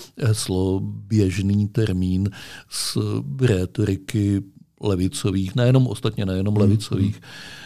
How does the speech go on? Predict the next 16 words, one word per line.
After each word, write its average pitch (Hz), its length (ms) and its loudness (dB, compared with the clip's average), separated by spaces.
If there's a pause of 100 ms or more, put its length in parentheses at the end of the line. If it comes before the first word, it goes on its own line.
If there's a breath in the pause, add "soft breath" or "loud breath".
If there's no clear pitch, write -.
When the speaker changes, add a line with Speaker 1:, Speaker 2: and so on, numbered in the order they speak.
(200 loud breath)
Speaker 2:
hmm. 101 480 -6
Speaker 1:
eh, 120 40 2
radikálů 98 600 -2
po 107 120 -6
celém 98 360 -6
světě. 82 540 -12 (760 soft breath)
Jasně, 123 580 2
že 110 120 2
si 110 140 -6
to 113 120 -4
člověk 104 400 -2
zase 98 320 -4 (400)
spojí 92 760 -2
s 98 480 -2
vzpourou 92 720 -2
Palestinců 90 920 -4